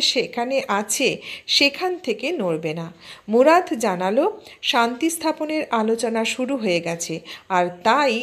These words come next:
অকারণ রক্তপাত বন্ধ করার জন্যই সে এই সন্ধির প্রস্তাব করছে। অগ্রবর্তী ঘাঁটিতে মোতায়েন অস্ট্রীয় সেনাপতি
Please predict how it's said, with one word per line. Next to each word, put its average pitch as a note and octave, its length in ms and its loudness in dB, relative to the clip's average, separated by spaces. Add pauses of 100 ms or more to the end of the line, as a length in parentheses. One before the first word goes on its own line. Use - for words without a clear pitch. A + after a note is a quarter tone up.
(160)
অকারণ C#4 500 2 (100)
রক্তপাত A3 640 0 (120)
বন্ধ G3 280 0 (100)
করার A3 380 0
জন্যই A3 520 -2
সে - 240 2 (240)
এই A3+ 180 4 (100)
সন্ধির G3 560 -4
প্রস্তাব F3+ 500 -4 (100)
করছে। - 300 -4 (720)
অগ্রবর্তী E4 800 4
ঘাঁটিতে A#3+ 600 -2
মোতায়েন G#3+ 540 0 (100)
অস্ট্রীয় A3 560 2
সেনাপতি A3+ 640 -2